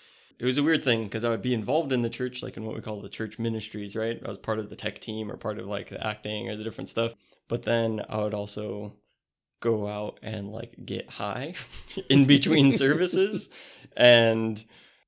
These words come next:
yeah, and that just kept progressing to the point of then leaving the church. And I really didn't quite know what the church was about. I knew that I was raised in it. Okay, God exists and stuff, but it didn't really have that big of an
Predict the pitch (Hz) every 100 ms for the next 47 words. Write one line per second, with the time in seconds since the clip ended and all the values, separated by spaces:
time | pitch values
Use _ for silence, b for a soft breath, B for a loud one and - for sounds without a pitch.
0 | - 160 170 113 104 117 110 127 143 123
1 | 120 - 123 - - 120 107 113 113 117
2 | 110 110 110 107 101 110 110 104 - 104
3 | 98 107 104 104 104 113 117 113 110 107
4 | 95 110 107 - 107 110 - 107 98 98
5 | 104 - _ - 151 139 139 165 143 113
6 | - 135 127 - - _ - 131 117 113
7 | 113 156 151 123 160 139 123 110 156 127
8 | 120 131 117 - 110 107 127 160 143 151
9 | 147 143 - - 123 131 120 113 120 110
10 | 107 123 - 113 - 110 113 110 117 -
11 | 113 107 110 101 104 - - _ _ _
12 | _ - 117 113 104